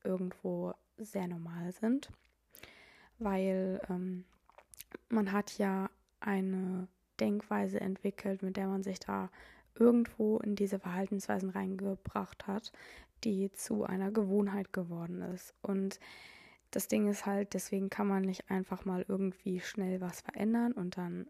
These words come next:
ähm, ja, ist das halt so. Also es wird nicht passieren, dass du von heute auf morgen gesund sein wirst. Das wird ein Prozess sein, wo du dich immer wieder dafür entscheiden musst, halt über deine Komfortzone hinauszugehen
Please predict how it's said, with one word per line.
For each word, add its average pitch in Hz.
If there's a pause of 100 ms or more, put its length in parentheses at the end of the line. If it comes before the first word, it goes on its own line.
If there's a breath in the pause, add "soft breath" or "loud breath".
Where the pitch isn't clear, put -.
ähm, 175 (280)
ja, 170 (840)
ist -
das 269
halt 269
so. 262 (480 loud breath)
Also 202
es 196
wird 226
nicht 208
passieren, 208
dass 196
du 190
von 180
heute 190
auf 175
morgen 180
gesund 180
sein 208
wirst. 208
Das -
wird 185
ein 175
Prozess -
sein, 196 (720 loud breath)
wo 190
du 185
dich 180
immer 220
wieder 202
dafür -
entscheiden 180
musst, 175
halt 160 (800)
über 220
deine 190 (360)
Komfortzone 202
hinauszugehen 226